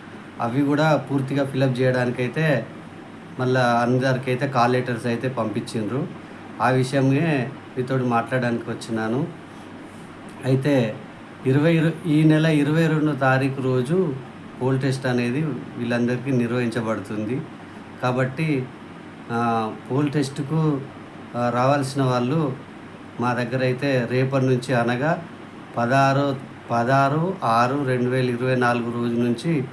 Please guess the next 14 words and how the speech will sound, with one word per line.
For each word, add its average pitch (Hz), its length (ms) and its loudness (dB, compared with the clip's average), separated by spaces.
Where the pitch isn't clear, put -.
మళ్ళీ 123 460 2
పోల్ 131 220 2
ప్రాక్టీస్ 131 420 0
అనేది, 123 600 0
ఆ, 113 480 0
స్టార్ట్ 123 360 0
చేయడం 127 240 4
అయితే 127 220 2
జరుగుతుంది. 120 720 0
చాలామంది 127 460 2
అభ్యర్థులు 120 440 0
అయితే 123 180 -2
ఇప్పటికే 127 380 -2
కాల్ 120 280 2